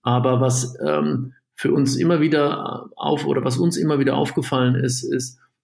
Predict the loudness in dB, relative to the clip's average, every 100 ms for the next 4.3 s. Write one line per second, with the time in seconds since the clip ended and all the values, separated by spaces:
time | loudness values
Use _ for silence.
0 | _ _ 0 2 2 0 -4 -6 -2 0
1 | 2 2 2 0 -2 _ _ _ -4 -2
2 | 0 0 0 2 2 2 0 0 2 2
3 | 4 4 2 -2 -10 -12 -6 -2 0 2
4 | 2 0 -4